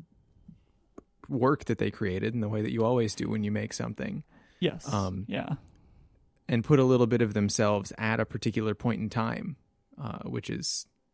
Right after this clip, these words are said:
Speaker 1: I think, interesting, and I would imagine hopeful. I don't have all the right words for this, but is, um,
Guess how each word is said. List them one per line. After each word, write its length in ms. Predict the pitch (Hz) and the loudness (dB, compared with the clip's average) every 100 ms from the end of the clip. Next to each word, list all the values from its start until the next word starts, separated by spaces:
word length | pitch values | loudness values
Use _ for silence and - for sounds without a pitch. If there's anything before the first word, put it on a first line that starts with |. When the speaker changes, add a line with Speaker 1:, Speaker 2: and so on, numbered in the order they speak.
| _ _ _ _ _ _ - | _ _ _ _ _ _ -6
Speaker 1:
I 100 | 113 | -4
think, 300 | 110 107 - - - _ _ - | -2 -4 -8 -18 -20 _ _ -4
interesting, 560 | 160 139 131 127 117 110 | 0 0 0 0 -2 0
and 140 | 110 | 0
I 240 | 101 98 - | 2 0 -2
would 260 | - 110 101 - | -2 -2 -2 -4
imagine 600 | 110 101 107 101 101 104 - _ _ _ _ _ _ _ _ | -2 0 0 -2 -2 -6 -12 _ _ _ _ _ _ _ _
hopeful. 460 | 143 139 - 160 147 - | 2 2 4 4 4 -4
I 120 | - 123 | -4 0
don't 120 | 120 | 2
have 140 | 110 | 2
all 80 | 107 | 2
the 80 | 107 | 2
right 200 | 107 - | 0 0
words 280 | - 131 135 | 0 -2 -2
for 140 | - | -4
this, 260 | - - - | -4 -4 -4
but 240 | - 117 - - _ - - - - - - - | -4 -4 -6 -20 _ -14 -12 -12 -14 -18 -10 4
is, 280 | 147 120 - | 4 4 2
um, 440 | 143 139 135 | 0 0 -2